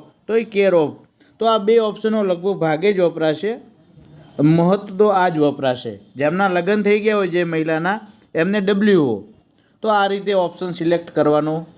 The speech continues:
થશે. અહીં એમનું કહેવું એવું છે કે માત્ર, અ, સબ સર્વે નંબર જ છે. તો હવે તો સરકાર ત્યાં સ્ટાર આવશે, તમે સર્વે નંબર એક લખી અને ત્યારબાદ બાજુમાં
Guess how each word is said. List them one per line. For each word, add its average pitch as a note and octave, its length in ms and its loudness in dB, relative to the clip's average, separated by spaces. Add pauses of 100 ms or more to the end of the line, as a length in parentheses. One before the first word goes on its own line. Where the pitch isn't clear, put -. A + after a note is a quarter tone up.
થશે. G#2+ 380 -2 (920)
અહીં G#3 220 0
એમનું A3+ 280 -4
કહેવું A3+ 220 6
એવું A3+ 220 4
છે A3 140 2
કે G#3+ 100 -2
માત્ર, G#3 680 2 (300)
અ, D#3+ 380 -2
સબ F#3 400 -2 (460)
સર્વે F#3+ 280 0
નંબર G#3 320 -2
જ G3 100 -4
છે. F3 220 0
તો E3 140 -4
હવે G3 220 2
તો A3+ 340 0 (180)
સરકાર G#3 560 0
ત્યાં G3+ 460 -2
સ્ટાર G3+ 380 0
આવશે, E3+ 280 -6
તમે F3 280 -4
સર્વે F3 320 0
નંબર F#3+ 420 0 (340)
એક - 440 -4
લખી E3 680 2
અને D#3+ 200 0
ત્યારબાદ F#3 640 0 (140)
બાજુમાં F#3+ 560 0